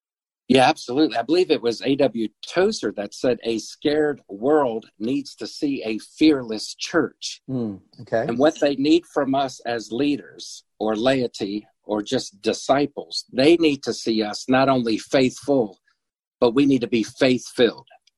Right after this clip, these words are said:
Speaker 2: Mm-hmm.
Speaker 1: You know this better than me. I've been told the word "fear not" is mentioned three hundred and sixty-five times in the Bible.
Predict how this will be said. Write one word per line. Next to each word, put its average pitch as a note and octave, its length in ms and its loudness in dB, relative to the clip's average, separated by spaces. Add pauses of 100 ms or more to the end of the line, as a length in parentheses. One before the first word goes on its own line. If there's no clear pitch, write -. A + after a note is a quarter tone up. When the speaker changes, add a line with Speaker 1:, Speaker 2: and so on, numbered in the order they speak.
(120)
Speaker 2:
Mm-hmm. A#2 160 -4
Speaker 1:
You C#3+ 140 4
know D3 140 6
this - 300 -8
better B2+ 220 -2
than A2 180 -2
me. A#2+ 300 2 (460)
I've C3 180 2
been C3+ 120 -4
told A#2 240 -2
the A2 60 0
word A2 240 0
"fear B2+ 360 0
not" A#2 360 -4 (140)
is G#2 200 -6
mentioned A#2+ 420 -2
three C3 180 2
hundred B2 300 0
and G2+ 80 -8
sixty-five - 640 -2
times B2+ 600 -2
in A2+ 100 0
the G2+ 80 -2
Bible. A2+ 420 0